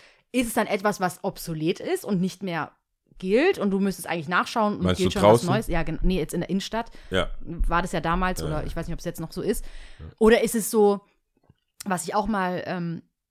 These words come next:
Speaker 1: gelesen oder gedacht hab einfach, wenn, nee, es entstehen ja dann manchmal, glaub ich, auch so,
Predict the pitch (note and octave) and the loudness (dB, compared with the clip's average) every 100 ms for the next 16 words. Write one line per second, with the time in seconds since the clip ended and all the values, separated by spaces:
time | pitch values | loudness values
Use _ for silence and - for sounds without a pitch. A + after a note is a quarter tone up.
0 | _ _ _ _ - D3+ D#3+ C4 E4+ F3 | _ _ _ _ -12 -8 -6 -4 -4 -4
1 | D3+ C#3+ - - C4+ - - B3 B3+ B3 | -4 -4 -8 -8 -14 -10 -10 -10 -12 -12
2 | _ _ _ D#3+ G#3+ A3+ A#3+ B3 - _ | _ _ _ -2 0 2 2 0 -8 _
3 | _ _ _ A3+ A#3 G#3 A#3+ A#3+ - D4 | _ _ _ 2 2 0 -2 -2 -2 0
4 | D#4+ A#3+ A3+ C4 C4+ A#3 A3+ G#3 - F#3+ | 0 2 4 4 2 2 2 0 -4 -6
5 | - G3 E3+ | -4 -6 -6